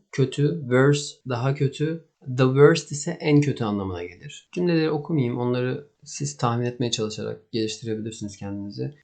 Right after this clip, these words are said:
Little az, less, daha az. The least ise en az. Mesela bu da karışan bir şey. Well, iyi ama sağlıklı anlamında iyi.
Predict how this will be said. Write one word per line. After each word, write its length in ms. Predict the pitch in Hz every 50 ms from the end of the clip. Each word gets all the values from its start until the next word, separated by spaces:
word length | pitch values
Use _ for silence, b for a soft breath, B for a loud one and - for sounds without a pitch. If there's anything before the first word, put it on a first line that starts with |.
| _ 302 214 151
Little 340 | 160 170 165 180 175 170 170 -
az, 400 | 160 156 151 160 147 147 - _ _ - - 135 127 127
less, 480 | 139 143 151 151 147 - - - - - _ _ _ - -
daha 300 | - - 147 151 151 147
az. 320 | 151 151 147 147 - _ _ - 135
The 60 | 135
least 360 | 131 135 151 151 165 160 - 156
ise 200 | 147 143 151 147
en 220 | 147 - 147 139
az. 320 | 120 120 143 147 143 - - _ _ _ _ -
Mesela 320 | - - - 151 147 147
bu 100 | 160 156
da 80 | 156 143
karışan 420 | - 127 117 113 - 113 110 107
bir 40 | 101
şey. 340 | - 127 135 147 147 143 - _ -
Well, 560 | 123 117 120 135 139 143 151 156 160 165 165 - _ _ -
iyi 420 | 135 131 131 131 143 151 165 156 -
ama 160 | 139 135 147
sağlıklı 480 | 143 - 139 123 123 127 127 - 143
anlamında 520 | 131 131 123 117 107 107 101 98 101 98 90
iyi. 400 | - 127 147 170 190 - -